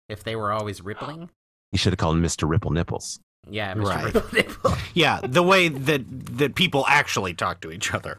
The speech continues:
Speaker 3: I've heard that
Speaker 1: Yeah.
Speaker 3: a million times.
Speaker 1: Yeah,
Speaker 2: Ripple
Speaker 1: Mister
Speaker 2: Nipples.
Speaker 1: Ripple Nipples. Yeah.
Speaker 2: Yeah.
Speaker 1: Yeah.
Speaker 2: Your nipples are always moving around, dude.
Speaker 3: <laughs>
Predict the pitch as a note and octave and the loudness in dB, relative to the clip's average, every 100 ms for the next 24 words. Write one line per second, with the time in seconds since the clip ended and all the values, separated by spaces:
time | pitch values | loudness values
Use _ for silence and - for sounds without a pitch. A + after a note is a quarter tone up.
0 | - G3 F3 B2+ B2 A2+ C#3+ C#3 G2 E2 | 2 6 6 4 4 4 4 2 2 0
1 | E2+ C#3 D#3+ D3 G#2 G#2 G2+ E3 F3 G3 | -2 -2 2 4 4 4 4 4 4 4
2 | E3+ F3 C#3+ B2+ A#2+ A2+ G2+ A2+ B2 G#2+ | 2 2 2 0 0 0 -2 -2 0 0
3 | G2 A2+ - _ - G2 D#2 - A2+ G2+ | -2 -6 -12 _ -4 -2 -2 -2 0 2
4 | A#2+ A#2+ A#2+ B2+ C3 C3 A#2 G#2 B2 C3+ | 2 2 4 6 6 6 4 4 4 4
5 | B2 A2 C#3 C3+ F2 C#2+ _ - F2+ G#2 | 4 4 2 2 0 -6 _ -6 -4 -4
6 | - _ _ _ - | -8 _ _ _ -20